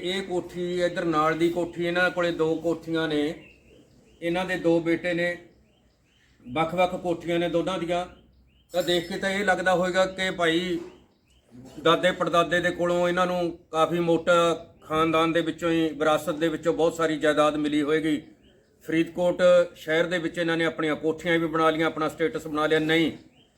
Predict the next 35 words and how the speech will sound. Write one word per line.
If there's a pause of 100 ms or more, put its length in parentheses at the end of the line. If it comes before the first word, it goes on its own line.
(260)
ਇਹ
ਬੰਦਾ
ਜ਼ੀਰੋ
ਤੋਂ
ਹੀਰੋ
ਬਣਿਆ
ਹੈ। (580)
ਜ਼ੀਰੋ, (440)
ਜੇ
ਜ਼ੀਰੋ
ਤੋਂ
ਵੀ
ਮੈਂ
ਥੱਲੇ
ਕੁਛ
ਕਵਾਂ,
ਕੋਈ
ਕੁਛ
ਹੁੰਦਾ
ਹੈ
ਤਾਂ
ਮੈਂ
ਉਹ
ਕਹਿ
ਸਕਦਾ, (380)
ਕਿਉਂਕਿ
ਇਸ
ਬੰਦੇ
ਨੂੰ (800)
ਮੈਂ,
ਇਹਨਾਂ
ਨੂੰ
ਬਚਪਨ
ਤੋਂ
ਜਾਣਦਾ।